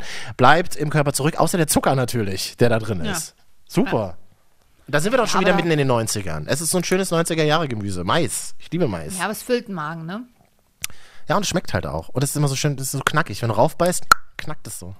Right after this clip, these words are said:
Speaker 2: Ich mag, ähm, ich mag so gebrat-, also so Maiskolben tatsächlich gerne. Man sieht da, man kann die zwar nicht auch nicht
Speaker 1: Ja,
Speaker 2: essen.
Speaker 1: finde ich auch geil.
Speaker 2: Sollte man es nicht beim ersten Date, ähm, äh, essen, aber,
Speaker 1: Na,
Speaker 2: ähm,
Speaker 1: na, weil
Speaker 2: weil
Speaker 1: die
Speaker 2: ich
Speaker 1: Schnute
Speaker 2: merke,
Speaker 1: auch verbrennst, deswegen ja auch,
Speaker 2: die
Speaker 1: ne?
Speaker 2: Schnute und bleibt auch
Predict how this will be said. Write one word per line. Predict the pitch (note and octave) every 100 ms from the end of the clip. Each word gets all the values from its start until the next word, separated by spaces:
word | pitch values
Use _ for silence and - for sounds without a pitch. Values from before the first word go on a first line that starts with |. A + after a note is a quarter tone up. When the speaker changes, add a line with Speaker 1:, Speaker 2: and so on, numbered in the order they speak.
| - - - - -
Speaker 2:
Ich | C4 C4
mag, | A#3+ A#3+ B3 -
ähm, | G#3 G#3 G3+ G3
ich | -
mag | A3
so | -
gebrat-, | G3 F#3+ F3 F#3
also | G3 G3
so | F#3 F#3
Maiskolben | F#3 G#3 - - F#3 G#3+ G3
tatsächlich | F3 F3+ F3+ - -
gerne. | E3 E3 E3+
Man | E3+
sieht | G3
da, | G#3+
man | F#3 F3
kann | A3+
die | A3
zwar | G3+
nicht | G3
auch | F3+
nicht | G3
Speaker 1:
Ja, | A#2+ C3
Speaker 2:
essen. | A#2+ G2
Speaker 1:
finde |
ich | F#2
auch | G#2
geil. | F2 E2 E2 - _
Speaker 2:
Sollte | - A3
man | A3
es | G3+
nicht | A3
beim | A3
ersten | G3+ - G3
Date, | F#3+ G#3+ -
ähm, | G3+ G3+ G#3 G#3 G3+ G3 - -
äh, | G#3 G#3+
essen, | A#3+ B3+ A#3+
aber, | F3+ F#3 F#3 F#3 F#3 - _ - - _ _ -
Speaker 1:
Na, | A#2+ A#2+ F3+
Speaker 2:
ähm, | -
Speaker 1:
na, |
weil | A#2+
Speaker 2:
weil | A#2
Speaker 1:
die | A#2
Speaker 2:
ich |
Speaker 1:
Schnute | - F3+ A#3+
Speaker 2:
merke, | G3+
Speaker 1:
auch | A#2+
verbrennst, | - A#2 G2+ G2 -
deswegen | A#2 - F#2+
ja | F2
auch, | A2+
Speaker 2:
die | -
Speaker 1:
ne? | -
Speaker 2:
Schnute | A#3+ D4 D4+ C4+
und | B3+ A#3 -
bleibt | A3 A3
auch | A3